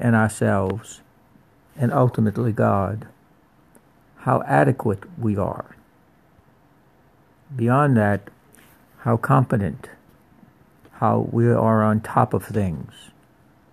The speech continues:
We have everything under control. We're playing our A game. Our biorhythms are in full swing.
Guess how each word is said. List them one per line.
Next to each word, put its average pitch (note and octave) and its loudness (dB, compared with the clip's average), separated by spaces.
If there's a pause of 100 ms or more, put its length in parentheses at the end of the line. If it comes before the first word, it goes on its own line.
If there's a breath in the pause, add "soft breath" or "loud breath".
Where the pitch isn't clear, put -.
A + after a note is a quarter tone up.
(120)
We A2+ -2
have A#2 2
everything A#2+ 2
under A2+ 0
control. A2 -2 (1400)
We're A#2+ -4
playing A#2+ 2
our A2+ 2
A A#2+ 2
game. G2+ 0
Our F2 -8
biorhythms A2 0
are F#2+ -4 (500)
in G#2+ -6
full B2+ 0
swing. G2+ 0